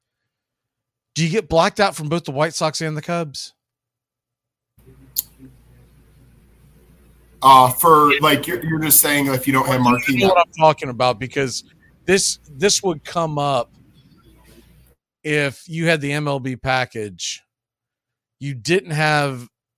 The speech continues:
Speaker 1: the option to watch the Cubs or White Sox on local T V for whatever reason,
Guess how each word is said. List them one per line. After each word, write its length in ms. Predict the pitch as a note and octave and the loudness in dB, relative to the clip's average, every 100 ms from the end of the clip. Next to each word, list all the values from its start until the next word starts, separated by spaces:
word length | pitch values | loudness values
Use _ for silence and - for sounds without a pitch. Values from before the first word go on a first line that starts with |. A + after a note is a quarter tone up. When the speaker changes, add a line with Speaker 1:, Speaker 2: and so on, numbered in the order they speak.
| _ _ C3+ | _ _ -10
Speaker 1:
the 200 | C3 C#3 | -4 2
option 440 | D3 C3+ - B2+ | 2 0 -6 -6
to 40 | |
watch 300 | B2 C3 C3 | -2 -2 -2
the 100 | - | -6
Cubs 300 | - C#3 B2 | -6 -4 -4
or 80 | A#2 | -8
White 260 | A2 A#2 A2+ | -6 -6 -6
Sox 320 | - G#2 - | -6 -6 -6
on 140 | G#2 | -10
local 300 | G#2 G#2+ A2 | -10 -8 -10
T 260 | F#2 A2 G2 | -10 -10 -10
V 160 | F#2 F#2+ | -10 -12
for 160 | G#2 | -10
whatever 340 | G2 G2 F2+ F2 | -8 -8 -10 -10
reason, 420 | F2+ E2+ D#2 | -10 -12 -14